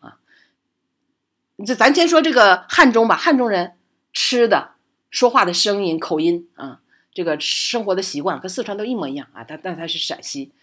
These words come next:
那再说徐州，徐州跟这个山东，无论生活习惯啊、人的这个长相啊、吃饭啊，其实跟山东都非常的相似啊，但是它划分的到了这个，呃，江苏啊，呃，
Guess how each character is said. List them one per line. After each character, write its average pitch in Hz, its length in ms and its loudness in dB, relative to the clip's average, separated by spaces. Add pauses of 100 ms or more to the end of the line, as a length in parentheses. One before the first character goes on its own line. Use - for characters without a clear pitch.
(160)
那 233 140 -4
再 233 160 0
说 226 100 -2
徐 170 240 -4
州， 165 180 -2 (200)
徐 233 260 -2
州 254 320 6 (260)
跟 233 280 0
这 226 120 2
个 180 140 0
山 233 260 0
东， 226 300 -2 (400)
无 208 140 -8
论 247 160 2
生 226 160 -2
活 180 80 -2
习 165 200 -6
惯 196 160 0
啊、 160 120 0
人 156 180 -4
的 196 140 -2
这 190 100 -4
个 160 300 -4 (160)
长 - 180 -8
相 180 220 -6
啊、 - 20 -10
吃 196 220 -8
饭 202 260 2
啊， 147 80 -6
其 165 160 -8
实 180 100 -4
跟 196 140 -6
山 190 180 -6
东 180 160 -6
都 170 380 -6
非 208 140 -2
常 160 160 -8
的 160 40 -8
相 165 220 -10
似 208 200 -10
啊， - 180 -8 (140)
但 190 140 -6
是 175 80 -14
它 165 140 -6
划 165 240 0
分 160 260 -10
的 147 120 -8
到 151 160 -2
了 135 100 -6
这 143 140 -12
个， 117 180 -12 (280)
呃， 143 120 -4
江 190 240 -2
苏 233 400 -10
啊， 131 220 -20 (680)
呃， 156 100 -16